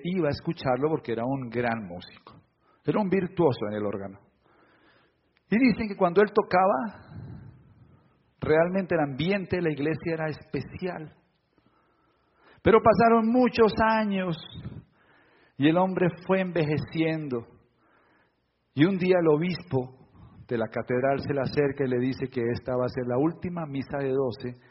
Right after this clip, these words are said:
en la que él va a tocar en la Catedral de Colonia, porque a partir de la próxima semana vendrá un nuevo organista. Él, que se había hecho anciano tocando el órgano en ese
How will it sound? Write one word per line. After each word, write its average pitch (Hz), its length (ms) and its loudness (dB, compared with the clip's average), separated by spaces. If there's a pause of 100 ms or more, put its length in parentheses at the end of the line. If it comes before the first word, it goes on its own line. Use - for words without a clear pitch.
(720)
en 120 120 -4
la 110 80 -4
que 120 140 -8
él 107 240 -2
va 104 60 0
a 107 60 -6
tocar 120 360 -6 (540)
en 117 140 -6
la 110 80 -6
Catedral 107 440 -4
de 101 100 -10
Colonia, 107 540 -4 (400)
porque 143 260 2
a 139 100 0
partir 143 280 0
de 160 100 -2
la 143 180 0
próxima 156 500 -2
semana 123 720 -8
vendrá 117 440 -2
un 117 200 -6
nuevo 110 220 -2
organista. 101 640 -10 (1500)
Él, 196 360 4
que 151 100 -2
se - 140 -4
había 147 300 4
hecho 170 300 2
anciano 156 880 -2 (640)
tocando 180 480 0
el 196 80 4
órgano 165 320 2
en 143 80 -4
ese 147 200 -4